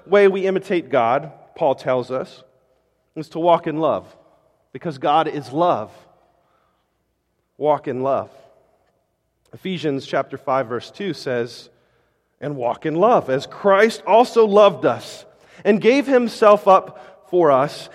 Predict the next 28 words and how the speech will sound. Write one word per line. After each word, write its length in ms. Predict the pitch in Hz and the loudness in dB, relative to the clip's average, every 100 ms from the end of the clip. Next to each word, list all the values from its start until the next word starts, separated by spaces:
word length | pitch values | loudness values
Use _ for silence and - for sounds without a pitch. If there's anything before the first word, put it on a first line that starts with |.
| - | -4
a 80 | - | -2
sacrificial 880 | 220 226 240 226 - 202 196 - 180 | 2 4 4 2 0 0 0 0 -2
and 180 | 143 165 | -2 -6
fragrant 600 | - 170 170 147 143 135 - | -4 -4 -2 -4 -6 -8 -4
offering 560 | 135 135 - 113 104 101 _ | -2 -2 -4 -10 -10 -14 _
to 80 | 110 | -14
God." 320 | 101 95 98 _ _ _ _ _ - | -12 -12 -14 _ _ _ _ _ -10
Now, 100 | 127 | -8
for 200 | 170 185 | 0 0
us 160 | 190 | 0
to 60 | 175 | -2
be 100 | 175 | -2
able 120 | 165 | -2
to 60 | 156 | 0
walk 280 | 160 156 | 0 0
in 120 | 165 135 | -4 -2
love, 320 | 143 135 123 | 0 0 -2
we 80 | 131 | -8
first 320 | - 180 - | -6 -6 -2
have 240 | 170 - | -2 -2
to 120 | 175 | -6
understand 800 | 156 143 131 - 165 151 120 113 - - - | -8 -8 -10 -8 -4 -2 -4 -8 -16 -20 -2
how 200 | 175 160 | 0 0
God 320 | 147 117 110 | 0 -2 0
loves, 420 | 151 147 98 - | 2 2 0 -8
because 320 | - - 147 | -18 -10 -8
God 240 | 131 156 131 | 2 2 4
loves 480 | 160 180 147 131 | 4 6 4 0